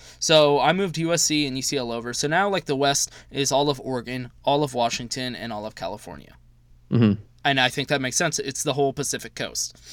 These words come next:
Speaker 2: Mm-hmm.
Speaker 1: So now for the East, they got Arizona, Arizona State, Colorado, and Utah, right? So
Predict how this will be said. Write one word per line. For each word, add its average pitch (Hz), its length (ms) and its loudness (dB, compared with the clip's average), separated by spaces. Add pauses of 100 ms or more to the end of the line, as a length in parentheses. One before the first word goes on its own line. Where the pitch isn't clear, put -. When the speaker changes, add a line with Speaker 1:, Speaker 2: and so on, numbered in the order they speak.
(260)
Speaker 2:
Mm-hmm. 110 300 4 (400)
Speaker 1:
So 175 240 4
now 170 380 8
for - 120 -8
the 120 120 -6
East, 170 640 -2 (400)
they 135 160 -2
got 131 320 4 (260)
Arizona, 143 460 0
Arizona 131 380 -2
State, 123 460 -2
Colorado, 123 600 -2
and 110 160 -6
Utah, 113 380 -8 (340)
right? 131 240 0
So 135 300 0